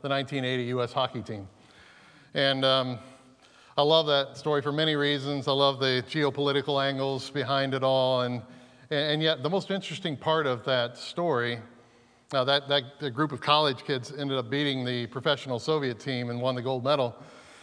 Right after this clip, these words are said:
And the interesting part of the story is how the team came together. And you had the coach, Herb Brooks, who was a successful college coach. He knew all the players, and so he crafted a team,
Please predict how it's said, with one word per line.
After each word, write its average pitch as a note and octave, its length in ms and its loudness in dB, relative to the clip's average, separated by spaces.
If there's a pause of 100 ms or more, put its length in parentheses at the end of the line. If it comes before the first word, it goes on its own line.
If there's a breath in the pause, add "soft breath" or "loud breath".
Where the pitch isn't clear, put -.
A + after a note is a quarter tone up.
(260 loud breath)
And C#3 200 2
the C#3+ 120 4
interesting G#3 340 -4
part D3+ 160 2
of C#3 60 0
the - 60 -4
story E3+ 340 0
is B2+ 120 -2
how D#3+ 200 2
the C#3 100 -4
team D#3 320 -4
came C#3+ 220 -2
together. A2+ 400 0 (500 loud breath)
And C3+ 240 -2
you C3+ 80 4
had C3+ 80 2
the B2+ 60 -6
coach, E3 340 0
Herb D3+ 260 0
Brooks, E3 400 0
who D3+ 120 -4
was C3+ 120 -2
a C3+ 100 -2
successful D3+ 500 -2
college D#3 420 0
coach. D#3 320 0
He C#3+ 180 -4
knew C#3+ 220 0
all C#3 200 2
the C3+ 60 -4
players, D3 600 0
and B2 200 -4
so C#3 160 -2
he D#3+ 160 -6
crafted D#3 500 2
a C3 60 -2
team, D#3 440 -2